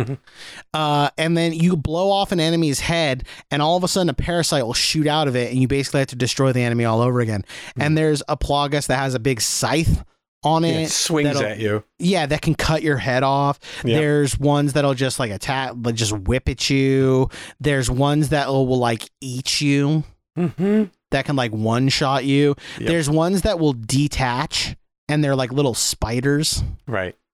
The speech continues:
Speaker 1: And it's all fucked up. And some of these enemies have guns.
Speaker 2: Yep.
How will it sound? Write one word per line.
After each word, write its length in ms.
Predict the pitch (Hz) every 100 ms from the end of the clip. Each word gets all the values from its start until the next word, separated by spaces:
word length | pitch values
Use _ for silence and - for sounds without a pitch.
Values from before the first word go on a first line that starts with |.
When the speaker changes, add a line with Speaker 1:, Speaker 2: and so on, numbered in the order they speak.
| _ _ _ _ _ _ _
Speaker 1:
And 360 | 143 143 143 135
it's 120 | 131
all 280 | - 135 143
fucked 360 | - 147 139 135
up. 220 | 131 143 - -
And 140 | 170 185
some 180 | 240 277
of 80 |
these 100 | 302
enemies 280 | 254 269 285
have 260 | 269 233 135
guns. 800 | 131 196 269 220 139 110 - - -
Speaker 2:
Yep. 80 | _